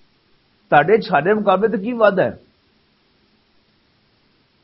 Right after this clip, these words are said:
"ਫਜ਼ੂਕੁਲ ਅਜ਼ਾਬ ਬਿਮਾ ਕੁੰਤੁਮ ਤਕਸਿਬੂਨ", ਤੇ ਖੈਰ ਨਾਲ ਚੱਖੋ ਆਪਣੀਆਂ ਕਰਤੂਤਾਂ ਦੇ ਵਜ੍ਹਾ ਤੋਂ ਆਪੇ ਹੀ ਅਜ਼ਾਬ ਦਾ ਮਜ਼ਾ, ਸਾਡੇ ਤੇ ਕਿਉਂ ਪਾਉਂਦੇ ਹੋ? "ਇਨ ਲੱਜ਼ੀਨਾ ਕਜ਼ਬੂ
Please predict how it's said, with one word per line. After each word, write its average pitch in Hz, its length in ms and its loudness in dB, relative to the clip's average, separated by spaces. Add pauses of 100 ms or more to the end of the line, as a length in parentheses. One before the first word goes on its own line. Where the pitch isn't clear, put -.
(800)
"ਫਜ਼ੂਕੁਲ 147 460 2
ਅਜ਼ਾਬ 127 280 2
ਬਿਮਾ 120 240 0
ਕੁੰਤੁਮ 113 400 -8
ਤਕਸਿਬੂਨ", 110 680 -4 (360)
ਤੇ 160 80 -12
ਖੈਰ 147 280 -10
ਨਾਲ 196 120 -10
ਚੱਖੋ 185 520 0 (1800)
ਆਪਣੀਆਂ 185 340 -4
ਕਰਤੂਤਾਂ 170 500 -2
ਦੇ 190 80 -4
ਵਜ੍ਹਾ 180 240 0
ਤੋਂ 220 120 -2 (100)
ਆਪੇ 170 300 2
ਹੀ 160 120 2
ਅਜ਼ਾਬ 147 280 0
ਦਾ 147 100 -2
ਮਜ਼ਾ, 120 360 -4 (460)
ਸਾਡੇ 135 140 -6
ਤੇ 185 100 0
ਕਿਉਂ 247 160 0
ਪਾਉਂਦੇ 196 280 0
ਹੋ? 113 140 -2 (1300)
"ਇਨ 151 180 -4
ਲੱਜ਼ੀਨਾ 139 360 -4
ਕਜ਼ਬੂ 135 520 -2